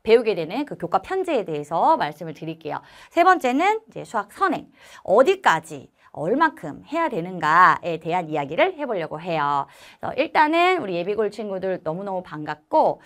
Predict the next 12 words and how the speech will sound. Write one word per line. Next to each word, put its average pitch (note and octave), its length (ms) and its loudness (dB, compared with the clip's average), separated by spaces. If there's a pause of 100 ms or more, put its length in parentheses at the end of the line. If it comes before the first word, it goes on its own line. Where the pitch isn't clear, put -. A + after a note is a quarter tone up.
(360)
제가 C#4 680 6
어린 A#3+ 300 2
시절, D#3+ 260 -10
그러니까 D#3+ 140 -10
중삼 F4 560 2
시절을 D#4 600 0
이렇게 D3+ 640 -6
과거를, F#3 760 2
예, F3+ 140 -2
돌아가지고 E3+ 540 0
이렇게 D#3 200 -10
보면 G#3 380 0